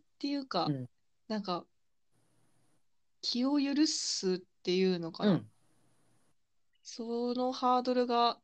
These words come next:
Speaker 1: 高いっていうか、結構ガチって固めちゃうタイプだから、
Speaker 2: うんうん。
Speaker 1: なんかすぐ仲良くなれるみたいなのはほとんどないけど、
Speaker 2: うん。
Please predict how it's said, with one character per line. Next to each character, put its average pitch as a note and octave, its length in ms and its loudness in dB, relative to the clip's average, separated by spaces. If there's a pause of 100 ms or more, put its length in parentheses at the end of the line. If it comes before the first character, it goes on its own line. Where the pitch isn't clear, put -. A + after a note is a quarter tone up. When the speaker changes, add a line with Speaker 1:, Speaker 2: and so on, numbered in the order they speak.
(120)
Speaker 1:
高 A#3 320 -4
い G#3 80 2
っ F#3+ 60 -8
て - 200 -8
い F3 40 0
う F3 60 -6
か、 E3 200 -6
結 A#3 200 -4
構 F3+ 140 2
ガ F#3 160 2
チ A#3 140 -2
っ G#3+ 100 -4
て F#3 120 -4
固 F#3+ 240 -6
め F#3+ 120 -2
ち F#3+ 80 -4
ゃ F#3+ 60 2
う F3+ 60 0
タ G3 140 -4
イ F#3+ 60 -4
プ E3 100 -8
だ D#3+ 120 -8
か E3 100 -6
ら、 D#3+ 80 4
Speaker 2:
う - 40 2
ん - 20 -4
う - 100 -6
ん。 A#2+ 80 -14 (640)
Speaker 1:
な G3 60 -6
ん - 20 -12
か - 60 -4
す C#4 180 0
ぐ A#3+ 100 2
仲 G3+ 240 0
良 F#3+ 80 2
く F#3+ 80 -6
な F#3 120 -2
れ A3 140 4
る F#3+ 100 2
み F3 140 -2
た F#3+ 140 -2
い F#3+ 40 -2
な F#3 100 0
の F3+ 140 0
は E3+ 220 -4 (720)
ほ G3+ 100 -4
と D4 240 -2
ん A3+ 40 0
ど F3+ 140 0
な F#3+ 180 2
い F3 100 -2
け E3+ 120 -4
ど、 E3 280 0
Speaker 2:
う - 20 -12
ん。 - 40 -18